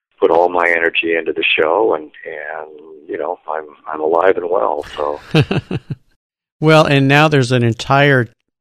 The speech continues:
Speaker 2: network, Velocity, focused <laughs> on automobiles, so how wrong,
Speaker 1: Yeah,
Speaker 2: how
Speaker 1: yeah.
Speaker 2: wrong they were, but a lot of it is timing. But I think the other message here is the support you had with your, your partner, your spouse, uh,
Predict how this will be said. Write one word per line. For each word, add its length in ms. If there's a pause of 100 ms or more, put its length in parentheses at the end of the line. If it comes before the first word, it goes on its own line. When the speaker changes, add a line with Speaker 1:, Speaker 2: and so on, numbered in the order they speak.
(340)
Speaker 2:
network, 600
Velocity, 680
focused 760
<laughs> 120
on 100
automobiles, 840
so 280 (320)
how 180
wrong, 380
Speaker 1:
Yeah, 100
Speaker 2:
how 220
Speaker 1:
yeah. 60
Speaker 2:
wrong 240
they 140
were, 300
but 160
a 40
lot 260
of 100
it 120
is 180
timing. 520
But 120
I 80
think 240
the 140
other 180
message 420
here 200
is 180 (560)
the 340
support 460
you 140
had 240
with 300
your, 280
your 200
partner, 320
your 160
spouse, 560
uh, 220